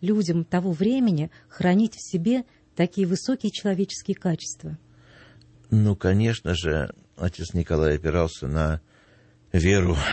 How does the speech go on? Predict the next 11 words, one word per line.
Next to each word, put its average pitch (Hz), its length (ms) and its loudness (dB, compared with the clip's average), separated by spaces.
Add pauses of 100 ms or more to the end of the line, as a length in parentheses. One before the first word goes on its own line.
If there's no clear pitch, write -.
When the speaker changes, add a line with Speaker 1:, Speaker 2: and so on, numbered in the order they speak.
(100)
Speaker 2:
опирался 98 560 -2
на 98 100 2
то, 107 120 -2
что 101 180 -2
было 95 220 2
в 92 80 0
нем 101 180 2
воспитано. 90 720 -2 (640)
Вот 87 180 -4
мы 92 120 2
видим 95 480 -2